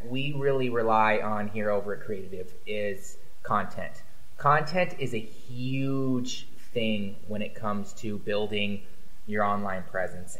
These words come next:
And one thing that I try to push, so with athletes and athletic related businesses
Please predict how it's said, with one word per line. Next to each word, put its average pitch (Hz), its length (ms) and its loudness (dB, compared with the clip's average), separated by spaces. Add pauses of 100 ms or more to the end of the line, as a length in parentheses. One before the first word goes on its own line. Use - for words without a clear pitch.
And 110 520 0 (140)
one 139 260 2
thing 139 460 0
that 110 420 2 (380)
I 113 200 6
try 113 340 2
to 107 120 0
push, 110 460 0
so 104 600 2
with 104 340 0
athletes 107 840 0 (180)
and 104 420 -2
athletic 98 600 -2
related 95 400 -2
businesses 92 760 -2